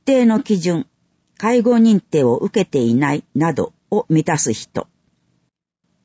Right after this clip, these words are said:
その他、十二月下旬までに、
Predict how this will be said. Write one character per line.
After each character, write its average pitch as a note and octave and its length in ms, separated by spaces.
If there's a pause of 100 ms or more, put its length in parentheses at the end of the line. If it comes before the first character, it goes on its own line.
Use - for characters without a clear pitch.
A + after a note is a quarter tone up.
(160)
そ - 180
の G#3+ 140
他、 - 260 (680)
十 B3+ 240
二 C#4+ 140
月 A#3+ 320
下 F#3+ 180
旬 A#3 300
ま G3+ 120
で C3 140
に、 G2+ 200